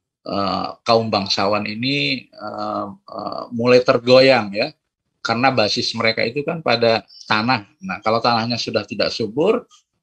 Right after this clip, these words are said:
eh, tanah yang baru pun tidak bisa diharapkan, mereka tergoyang. Sehingga akhirnya banyak tanah-tanah itu yang dibeli, yang dijual, maksud saya, dijual dan akhirnya dibeli oleh kelas pedagang. Demikian juga, eh, raja, ya,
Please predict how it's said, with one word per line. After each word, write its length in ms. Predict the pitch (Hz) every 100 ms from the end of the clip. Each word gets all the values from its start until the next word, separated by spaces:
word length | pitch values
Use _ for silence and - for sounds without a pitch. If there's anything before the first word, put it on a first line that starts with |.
| _ -
eh, 120 | 117
tanah 240 | - 117 110
yang 240 | 120 117
baru 240 | 113 117 117
pun 240 | 151 135
tidak 320 | 127 120 104
bisa 160 | 107 110
diharapkan, 640 | 110 95 98 92 - 170 196 _ _ _ _
mereka 320 | 107 101 117
tergoyang. 560 | - 110 98 90 95 110 -
Sehingga 320 | 127 120 160
akhirnya 560 | 156 156 127 139 180 _ - - _
banyak 400 | - 123 139 180
tanah-tanah 640 | - 151 143 - 143 139 139
itu 160 | 139
yang 240 | 170 151 147
dibeli, 560 | 131 127 127 101 87 _ - - _ _ -
yang 160 | 123 123
dijual, 560 | 107 127 139 135 92
maksud 240 | 92 - 107
saya, 320 | 98 95 139
dijual 320 | 113 113 135
dan 160 | 160 92
akhirnya 240 | 113 139
dibeli 320 | 135 110 127
oleh 240 | 117 143 139
kelas 240 | 151 -
pedagang. 480 | 139 139 131 110 90 _ _ _ _ _ -
Demikian 400 | 127 131 160 156
juga, 400 | 156 160 208 214
eh, 400 | - 131 131 131
raja, 540 | 135 147 127 131 143 135
ya, 180 | 127